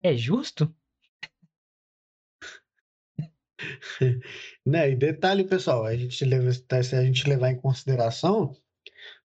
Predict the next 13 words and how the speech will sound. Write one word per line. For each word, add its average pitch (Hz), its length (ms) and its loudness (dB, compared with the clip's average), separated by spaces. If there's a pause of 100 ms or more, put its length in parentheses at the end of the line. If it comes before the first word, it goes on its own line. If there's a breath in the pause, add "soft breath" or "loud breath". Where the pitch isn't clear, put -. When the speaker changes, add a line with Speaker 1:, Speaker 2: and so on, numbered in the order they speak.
(140)
Speaker 2:
o 123 100 4
LeBron 127 480 2
James, 139 500 0
se 135 80 -4
você 123 380 0
olhar 143 460 2
pra 131 320 -2
ele, 135 500 0 (460)
é 120 120 0
um 131 180 0
dos 139 200 -2
caras 135 320 0
mais 143 580 0